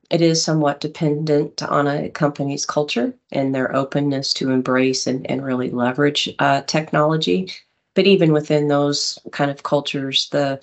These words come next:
let's start with, with a plant, let's get the processes and the, you know, the information kind of settled, uh, and, and then we'll take it to, uh, other, other locations. So.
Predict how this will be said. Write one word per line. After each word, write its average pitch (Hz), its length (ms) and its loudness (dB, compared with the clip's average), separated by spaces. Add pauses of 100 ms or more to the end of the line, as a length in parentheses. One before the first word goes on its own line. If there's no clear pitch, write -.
(280)
let's 147 180 4
start 147 320 0
with, - 320 -6 (120)
with 147 260 0
a 147 220 4
plant, 143 520 0
let's 139 200 -6
get 147 200 -2
the - 80 -10
processes 143 880 -4
and 135 160 -6
the, 131 320 -4 (360)
you 160 80 6
know, 135 340 2 (120)
the 135 320 0
information 147 840 0
kind 143 240 -4
of 139 100 -10
settled, 151 540 0 (380)
uh, 139 320 0
and, 139 260 -2
and 147 160 2
then 139 200 -4
we'll 131 120 -6
take 135 300 -4
it 139 160 -6
to, 131 420 0 (320)
uh, 127 380 -2
other, 135 380 0 (180)
other 156 180 4
locations. 131 800 -4 (400)
So. 123 160 -4